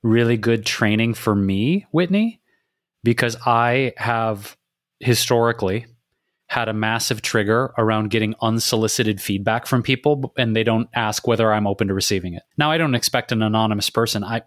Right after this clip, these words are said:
I don't know if we even know this person personally or not, but historically, I've had massive issues with people sort of energetically vomiting feedback or, or things on me without asking for it.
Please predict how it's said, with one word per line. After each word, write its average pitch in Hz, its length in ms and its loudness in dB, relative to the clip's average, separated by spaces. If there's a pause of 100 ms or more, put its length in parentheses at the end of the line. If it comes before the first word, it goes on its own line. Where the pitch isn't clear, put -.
I 120 80 -2
don't 117 340 -2
know 120 120 4
if 120 160 0
we 123 80 4
even 117 220 2
know 117 120 2
this 117 140 0
person 117 500 -2
personally 117 420 0
or 110 100 2
not, 131 300 -2 (600)
but 110 280 0 (580)
historically, 135 640 2
I've 117 220 0
had 110 240 -4
massive 113 400 -2
issues 110 420 -2
with 101 160 -4
people 107 560 0 (420)
sort 117 320 2
of 107 280 -2 (260)
energetically 123 640 0
vomiting 110 560 0
feedback 117 640 -4 (160)
or, 107 400 2 (180)
or 113 160 4
things 113 300 -2
on 113 260 2
me 139 140 2
without 110 320 0
asking 107 380 -2
for 165 280 2
it. 180 80 -4